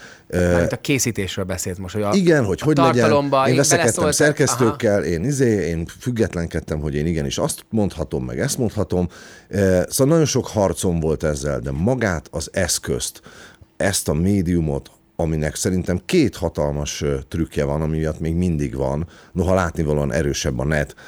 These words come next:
Speaker 1: nagyobb a reklámköltés a neten, meg amit te is mondtál, hogy valójában mindenki azt mondja, hogy
Speaker 2: Nagyobb
Speaker 1: nem
Speaker 2: már a
Speaker 1: néz.
Speaker 2: reklámköltés?
Speaker 1: Most már nagyobb.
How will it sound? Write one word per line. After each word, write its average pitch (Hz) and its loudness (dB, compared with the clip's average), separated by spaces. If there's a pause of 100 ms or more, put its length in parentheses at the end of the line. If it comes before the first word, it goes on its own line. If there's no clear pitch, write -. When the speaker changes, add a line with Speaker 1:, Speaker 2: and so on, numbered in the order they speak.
(120)
Speaker 1:
nagyobb 78 0
a 64 -2
reklámköltés 73 -2
a 69 -2
neten, 69 -2 (300)
meg 78 0
amit 73 -4
te - 0
is 80 0
mondtál, 76 -2
hogy 69 -6
valójában 90 2
mindenki 92 0
azt 76 -2
mondja, 76 -2
hogy 69 0
Speaker 2:
Nagyobb 107 2
Speaker 1:
nem 101 2
Speaker 2:
már 104 4
a 113 4
Speaker 1:
néz. 117 4
Speaker 2:
reklámköltés? 127 -4
Speaker 1:
Most 87 -4
már 80 0
nagyobb. 62 -4